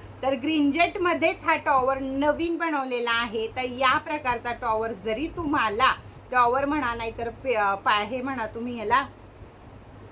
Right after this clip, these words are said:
हवा असेल, तर वरती दिलेल्या नंबरवरती संपर्क साधा, तिथंच तुम्हाला फक्त ह्याच्या किमती कळतील. पहिले पन्नास आयटम हे ऑफरमध्ये असतील आणि पन्नासच्या नंतर ह्याची किंमत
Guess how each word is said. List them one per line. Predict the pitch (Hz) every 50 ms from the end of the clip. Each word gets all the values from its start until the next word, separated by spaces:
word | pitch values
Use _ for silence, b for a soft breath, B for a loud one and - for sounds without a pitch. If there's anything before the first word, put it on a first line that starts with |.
| - - - - - - - - - - - - - - - - - - - - - -
हवा | 240 247 262 302 294 330
असेल, | 330 277 262 277 - - 285 262 247 -
तर | 262 226
वरती | 214 202 214 220 - - 294
दिलेल्या | 247 294 285 262 233 220 220 220
नंबरवरती | 214 214 220 226 220 220 220 220 220 220 - - 277 330 311 - - - -
संपर्क | 240 220 233 233 - 285 302 320 311 294
साधा, | 285 - 285 214 208 208 233 214 214 214
तिथंच | - - - 269 254 - - - 285 269 277 277 - - 311
तुम्हाला | 311 311 - 320 302 294 302 247 214 202 202 202 -
फक्त | 269 262 - - 240
ह्याच्या | 233 233 233 - 247 233 233
किमती | - 254 240 233 208 - 294 302
कळतील. | 294 - 247 233 220 220 - 233 226 226 B B B B - -
पहिले | 254 254 254 262 233 247 254 247
पन्नास | 247 - - - 262 262 262 262 277 294 311 330 339 330
आयटम | 320 277 254 254 - - 240 233 254 254
हे | 269 233 - -
ऑफरमध्ये | 240 262 262 - - 330 320 320 302 302 285 269 277
असतील | 226 202 202 214 214 - 247 240 233
आणि | 226 226 226
पन्नासच्या | 214 - 233 220 226 214 226 254 294 302 - 302 269
नंतर | 247 226 220 220 208 214 214 208
ह्याची | 240 233 202 277 - - - 285 302
किंमत | - - 262 247 233 220 214 226 254 240